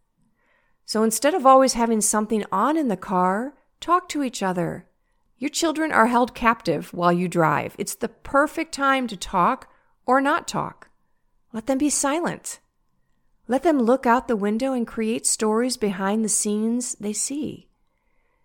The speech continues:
Give them space and silence for their imaginations to flourish.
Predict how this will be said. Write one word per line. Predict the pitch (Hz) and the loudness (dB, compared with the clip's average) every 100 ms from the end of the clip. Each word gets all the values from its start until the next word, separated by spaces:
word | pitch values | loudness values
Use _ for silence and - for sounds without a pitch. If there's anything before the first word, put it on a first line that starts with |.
| _ _ - | _ _ 0
Give | 226 | 2
them | 269 302 | 2 0
space | 349 - 202 185 240 - | 0 0 0 0 0 -2
and | - 196 | -4 -2
silence | - - 196 190 208 285 - - - _ _ | 0 0 0 0 -2 -4 -6 -10 -14 _ _
for | _ 208 | _ -4
their | 196 190 | 0 0
imaginations | 180 175 185 185 175 175 - 170 - | 0 0 -2 -2 -2 -2 -4 -6 -6
to | 185 | -10
flourish. | - 175 156 170 - - | -8 -6 -6 -10 -14 -16